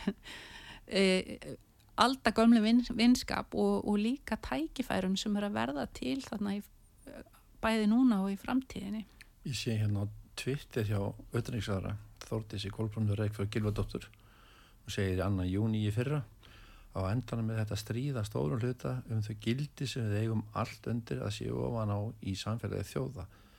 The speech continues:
Speaker 2: Þar sem alþjóðleg lög eru virt, þar sem landamæri eru virt og lögsaga. Úkraína þarf að vinna þetta stríð. Það hefur þú svarað að Rússland var vinaþjóð okkar, þetta er ríkisstjórnin ákvað annað."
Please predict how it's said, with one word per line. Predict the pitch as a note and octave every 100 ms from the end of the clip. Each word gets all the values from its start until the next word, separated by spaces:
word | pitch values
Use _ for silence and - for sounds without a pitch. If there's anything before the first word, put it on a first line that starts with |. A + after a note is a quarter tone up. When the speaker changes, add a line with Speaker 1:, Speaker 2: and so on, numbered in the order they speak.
| - - - - - - -
Speaker 2:
Þar | - A2+
sem | A2
alþjóðleg | A2 - C3 A2 G#2+
lög | B2+ C#3
eru | G#2+ G2
virt, | D#3+ - - - - - - -
þar | A2+ G#2+
sem | G2
landamæri | A2+ C3+ B2 A2+ G#2
eru | F#2+
virt | B2+ D3 - -
og | G#2+ G2+
lögsaga. | A2+ - - F2+ E2 -
Úkraína | A2 C#3 - B2 A2 G2
þarf | - G#2 C3 A2
að | F#2
vinna | A2+ C#3+ C3+
þetta | F#2+ G#2+ G2+
stríð. | C3 G2 - - - - - -
Það | - G2+
hefur | G2+ -
þú | B2+
svarað | - C3 B2 A2 -
að | G#2
Rússland | G#2+ - - D3 A2+
var | G2+
vinaþjóð | F#2 G#2 C#3 C3 C3 C3
okkar, | C3 -
þetta | - G#2 G#2
er | G2+
ríkisstjórnin | A#2 - A#2+ A2+ A2 -
ákvað | G2+ G#2 - F#2+ G2+
annað." | D#2+ -